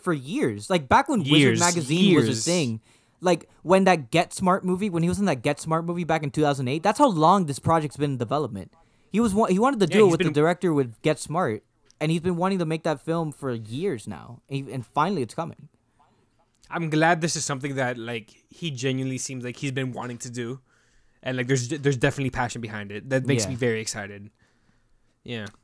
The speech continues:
Speaker 2: And such
Speaker 1: I
Speaker 2: a niche, ca-, and, and, like, arguably a pretty niche character like Black Adam. Black Adam is,
Speaker 1: Oh,
Speaker 2: isn't
Speaker 1: no,
Speaker 2: really,
Speaker 1: I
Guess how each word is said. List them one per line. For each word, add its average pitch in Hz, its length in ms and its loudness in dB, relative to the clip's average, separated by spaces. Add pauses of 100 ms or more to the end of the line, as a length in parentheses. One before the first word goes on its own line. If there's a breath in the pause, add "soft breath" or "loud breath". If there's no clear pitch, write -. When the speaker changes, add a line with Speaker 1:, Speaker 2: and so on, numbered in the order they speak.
(460 soft breath)
Speaker 2:
And 147 100 0
such 214 180 4
Speaker 1:
I 269 40 0
Speaker 2:
a - 20 0
niche, 180 260 2
ca-, - 80 -6
and, 185 200 -4
and, 208 100 4
like, 202 140 4
arguably 262 420 4
a 208 40 4
pretty 240 240 0
niche 214 200 4
character 233 360 2
like 143 120 2
Black 151 160 2
Adam. 156 360 -2 (120)
Black 202 160 -2
Adam 262 220 0
is, 226 220 4
Speaker 1:
Oh, 180 180 10
Speaker 2:
isn't 160 100 6
Speaker 1:
no, 165 60 8
Speaker 2:
really, 156 120 10
Speaker 1:
I - 20 8